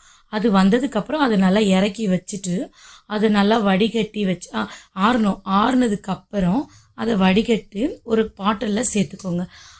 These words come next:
அப்புறம் நீங்க தலைக்கு குளிக்க போறதுக்கு முன்னாடி, ஒரு half an ஹவருக்கு முன்னாடி நீங்க அந்த இதை தலையில தேய்ச்சிட்டு நல்லா ஊற வச்சதுக்கு அப்புறம் நீங்க வந்து குளிச்சிங்க அப்படின்னா, உங்களுக்கு நல்ல ஒரு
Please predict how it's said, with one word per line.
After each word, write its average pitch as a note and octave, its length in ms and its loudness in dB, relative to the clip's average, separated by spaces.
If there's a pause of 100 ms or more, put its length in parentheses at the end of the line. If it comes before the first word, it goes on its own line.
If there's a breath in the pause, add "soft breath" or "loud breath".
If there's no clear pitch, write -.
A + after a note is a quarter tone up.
(100)
அப்புறம் C#4 380 0
நீங்க B3+ 320 2
தலைக்கு A3+ 460 -2
குளிக்க A3+ 320 0
போறதுக்கு G#3+ 480 -2
முன்னாடி, F#3+ 580 2 (520 loud breath)
ஒரு A#3+ 540 2
half B3+ 260 0
an B3+ 100 2
ஹவருக்கு C4 300 0
முன்னாடி A3 500 0
நீங்க B3 220 2
அந்த G3 200 2
இதை A#3+ 160 0
தலையில G#3+ 340 -2
தேய்ச்சிட்டு G3+ 540 -6 (520 loud breath)
நல்லா B3 360 2
ஊற C4+ 400 2
வச்சதுக்கு B3 600 -2
அப்புறம் G3+ 720 -2 (400 soft breath)
நீங்க C#4 280 4
வந்து A#3 340 -2
குளிச்சிங்க B3+ 460 2
அப்படின்னா, G3 500 0 (220)
உங்களுக்கு B3+ 240 -2
நல்ல A3+ 400 2
ஒரு C#4+ 300 -2